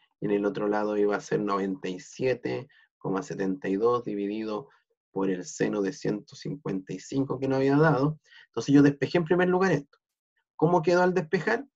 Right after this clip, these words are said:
Bueno, el seno pasó para allá, ¿ah? Quedó solito, ahí está, quedó solito. Este noventa y siete pasa para acá, y ese seno de cincuenta y cinco pasa para arriba,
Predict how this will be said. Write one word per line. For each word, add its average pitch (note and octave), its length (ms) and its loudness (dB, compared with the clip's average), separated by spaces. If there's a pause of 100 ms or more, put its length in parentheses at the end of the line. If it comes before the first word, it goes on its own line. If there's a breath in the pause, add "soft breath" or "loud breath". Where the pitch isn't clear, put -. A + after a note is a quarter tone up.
(180)
Bueno, F2+ 220 -4
el E2 100 -12
seno C#3+ 380 4
pasó C3+ 240 0
para D#3 160 6
allá, D#3+ 320 4 (1160)
¿ah? G#2 220 -6
Quedó A2+ 200 2
solito, D3+ 600 2 (280)
ahí - 200 -10
está, B2+ 400 -6 (160)
quedó G#2 160 -6
solito. G#2+ 520 -8 (520)
Este A2+ 240 -6
noventa A2 300 -2
y G2+ 40 -8
siete A2 260 -4
pasa A#2+ 260 -4
para C#3+ 160 4
acá, D3 320 0 (880)
y A#2 80 -6
ese C3 280 0
seno C#3 320 4
de C3+ 80 4
cincuenta B2 360 -4
y A#2+ 40 -8
cinco C#3 340 0
pasa B2 240 -2
para A#2 160 2
arriba, G2 340 -6